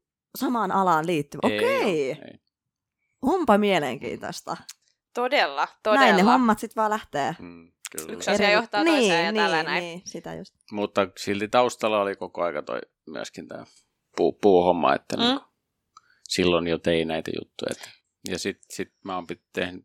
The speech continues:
Speaker 2: pitänyt sitä niinku hyvänä, että kun on ollut sivutoimisena, niin on pystynyt sit investoimaan sen, käytännössä sen kaiken rahaa, mitä sä oot sit saanut, niin sit, sit kun mä aikanaan lähden päätoimiseksi,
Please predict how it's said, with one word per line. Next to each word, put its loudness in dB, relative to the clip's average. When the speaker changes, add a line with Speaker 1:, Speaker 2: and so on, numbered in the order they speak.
Speaker 2:
pitänyt -6
sitä -6
niinku -10
hyvänä, -2
että -10
kun -8
on -4
ollut -10
sivutoimisena, -6
niin -10
on -8
pystynyt -6
sit -8
investoimaan -6
sen, -20
käytännössä -6
sen -12
kaiken -2
rahaa, -2
mitä -8
sä -12
oot -8
sit -16
saanut, -8
niin -14
sit, -12
sit -16
kun -10
mä -6
aikanaan -6
lähden -10
päätoimiseksi, -6